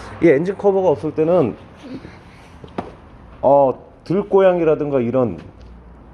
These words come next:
동물들이 엔진 룸 안으로 이제 들어갈 수 있는 위험이 있으니까, 혹시라도 이상한 느낌 있으면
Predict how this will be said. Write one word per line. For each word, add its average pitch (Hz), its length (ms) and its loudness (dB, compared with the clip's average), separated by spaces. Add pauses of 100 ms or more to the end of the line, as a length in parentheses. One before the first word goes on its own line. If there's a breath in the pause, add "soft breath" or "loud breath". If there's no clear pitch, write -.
(360)
동물들이 160 640 0
엔진 170 440 -2
룸 160 160 0
안으로 131 340 0
이제 127 200 -4
들어갈 156 300 2
수 156 120 -8
있는 139 260 -2
위험이 139 280 2
있으니까, 117 440 -4
혹시라도 208 800 0
이상한 165 340 0
느낌 143 260 -2
있으면 185 460 -2